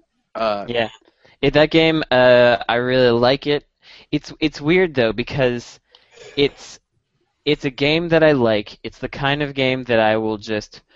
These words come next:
Speaker 2: eventually keep playing until I've beaten it.
Speaker 1: Mm-hmm.
Speaker 2: Um, but it's like, I d-, it's, it's weird because it just,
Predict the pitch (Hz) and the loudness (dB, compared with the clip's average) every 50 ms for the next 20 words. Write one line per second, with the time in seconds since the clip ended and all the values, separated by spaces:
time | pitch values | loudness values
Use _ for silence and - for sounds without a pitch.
0 | _ _ _ _ _ _ _ _ _ _ _ _ _ _ - 135 135 127 120 120 | _ _ _ _ _ _ _ _ _ _ _ _ _ _ -4 -4 -4 -4 -4 -2
1 | 131 143 156 165 - - 170 160 151 147 143 139 139 135 131 - - - 135 131 | 0 0 0 -2 -4 -4 -4 -2 0 0 0 0 0 0 -2 -6 -8 -6 -6 -6
2 | - _ - - 139 131 127 120 120 117 117 117 - - 110 107 98 - 127 120 | -8 _ -12 -6 -2 -2 0 0 0 -2 -4 -6 -8 -10 -10 -12 -10 -6 -4 -2
3 | 113 107 107 107 98 90 - - 117 104 104 - 101 101 95 92 - _ _ _ | 0 0 0 -2 -4 -6 -8 -6 -6 -6 -6 -8 -8 -10 -10 -10 -12 _ _ _
4 | _ _ _ _ - 143 135 143 156 160 180 180 123 120 120 113 113 113 110 110 | _ _ _ _ -14 -12 -12 -10 -10 -8 -4 0 2 2 2 2 0 -4 -6 -10
5 | 107 - _ - - 131 123 123 135 - - - - 127 135 139 135 131 - - | -12 -14 _ -4 0 0 2 2 0 -2 -4 -12 -8 -4 0 0 0 0 -2 -6
6 | - _ _ _ - - 143 139 131 - - - - - - - - - - - | -18 _ _ _ -8 -6 -6 -6 -8 -10 -14 -18 -14 -10 -10 -10 -10 -12 -12 -8
7 | - 135 - - 139 156 165 143 120 104 101 113 107 - 131 113 110 107 - - | -8 -8 -6 -4 0 2 2 2 2 0 -4 -8 -6 -4 -2 -2 -2 -2 -6 -14
8 | - _ _ _ _ _ _ _ _ _ _ _ _ _ _ _ _ _ _ _ | -20 _ _ _ _ _ _ _ _ _ _ _ _ _ _ _ _ _ _ _
9 | _ _ _ - 143 - - 156 160 151 - - | _ _ _ -10 -6 -2 0 0 0 0 -4 -14